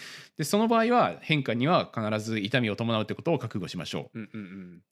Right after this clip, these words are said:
Speaker 1: で、えっと、覚悟をした後にリニューアルの目的と意図と指針はもうあらかじめはっきりさせますと。で、リ-、このリニューアルによって何が達成したいのかっていうのと、えっと、まあ、どうしてこういうことが必要になったのかっていうのと、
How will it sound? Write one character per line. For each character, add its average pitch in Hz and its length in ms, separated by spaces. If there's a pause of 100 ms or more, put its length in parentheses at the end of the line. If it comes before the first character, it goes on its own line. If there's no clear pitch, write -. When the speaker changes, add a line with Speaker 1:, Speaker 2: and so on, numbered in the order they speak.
(140)
Speaker 1:
で、 190 300
え 113 120
っ 101 120
と、 104 160
覚 175 220
悟 151 120
を 135 80
し - 320
た 139 140
後 139 180
に 143 360
リ 123 120
ニ 196 120
ュ 196 60
ー 156 40
ア 113 60
ル 98 100
の 117 180
目 107 240
的 - 280
と 180 180
意 180 120
図 160 120
と 95 140
指 110 120
針 110 220
は 120 280
も 104 140
う - 20
あ 101 60
ら 127 80
か 143 160
じ 135 100
め 139 140
は 135 100
っ - 20
き - 120
り 117 60
さ 98 100
せ 107 100
ま 98 80
す - 100
と。 78 140 (180)
で、 127 80
リ-、 127 120
こ - 120
の 143 100
リ 151 80
ニ 160 100
ュ 160 40
ー - 20
ア 151 40
ル 147 60
に 135 80
よ 123 120
っ - 20
て 190 240
何 156 260
が 95 100
達 - 180
成 104 140
し - 80
た 107 100
い 90 40
の 85 80
か 85 100
っ - 20
て - 120
い - 20
う 87 40
の 87 60
と、 190 340 (320)
え - 40
っ - 20
と、 92 580
ま 113 100
あ、 - 40
ど 147 140
う 135 60
し - 40
て - 80
こ 107 240
う 107 40
い 110 40
う 110 40
こ 110 100
と 107 80
が 98 100
必 113 160
要 - 20
に 110 60
な 104 80
っ - 40
た 85 60
の 78 80
か - 120
っ - 40
て - 80
い 95 40
う - 20
の 95 60
と、 196 280